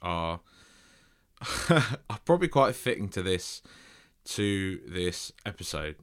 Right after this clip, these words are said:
So he writes, "The Premier League staggers on,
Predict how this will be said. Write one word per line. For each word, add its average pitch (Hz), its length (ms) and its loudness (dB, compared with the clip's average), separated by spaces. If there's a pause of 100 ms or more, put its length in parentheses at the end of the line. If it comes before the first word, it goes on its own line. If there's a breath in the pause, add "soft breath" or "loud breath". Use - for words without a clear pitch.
(140)
So 92 240 -2
he 104 120 2
writes, 92 580 2 (960 soft breath)
"The 95 80 -4
Premier 160 400 8
League 131 260 6
staggers 110 480 4
on, 90 300 2